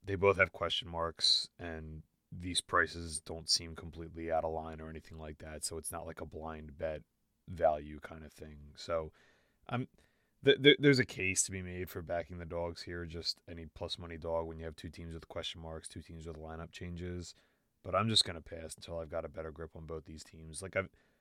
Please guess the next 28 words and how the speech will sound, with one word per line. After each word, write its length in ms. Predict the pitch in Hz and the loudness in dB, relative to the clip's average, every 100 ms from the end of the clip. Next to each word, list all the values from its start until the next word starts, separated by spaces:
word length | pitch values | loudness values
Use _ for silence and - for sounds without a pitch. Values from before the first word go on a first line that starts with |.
| _ _ _ _ _ | _ _ _ _ _
I 60 | 104 | 4
said 180 | - 117 | 8 8
it 60 | |
in 40 | 107 | 6
my 100 | 98 | 2
season 320 | - 90 90 | 0 -4 -8
preview, 640 | - 85 87 90 90 90 90 _ _ | -8 -10 -6 -6 -4 -6 -8 _ _
like, 220 | 92 82 76 _ _ _ 95 | -6 -6 -6 _ _ _ -8
when 160 | 92 | -6
I 60 | 82 | -4
first 280 | 101 90 90 | -4 -4 -6
introduced 420 | 82 82 85 - | -10 -10 -10 -10
this 120 | 82 | -12
podcast, 640 | - 82 82 95 92 87 - _ _ _ _ _ _ | -4 -2 -2 -4 -6 -8 -16 _ _ _ _ _ _
I 60 | 95 | -4
tend 280 | - 107 110 | 4 4 4
to 80 | 110 | 2
wait 540 | 87 82 85 90 - _ _ _ _ | 0 -2 -4 -4 -6 _ _ _ _
these 240 | 104 101 92 | -4 -2 0
days 480 | 98 98 101 - - | 0 0 2 2 2
unless 340 | 87 85 - | -4 -4 -4
I 60 | 85 | -2
see 180 | - 90 | 0 2
something 380 | 95 82 85 | 0 -2 -10
totally 380 | 82 87 85 82 | -8 -6 -4 -6
egregious. 720 | 78 82 82 87 95 92 - - _ _ _ _ _ | -8 -8 -6 -4 -2 0 -2 -8 _ _ _ _ _
I've 140 | 101 95 | -6 6
had 340 | 101 98 87 | 6 6 0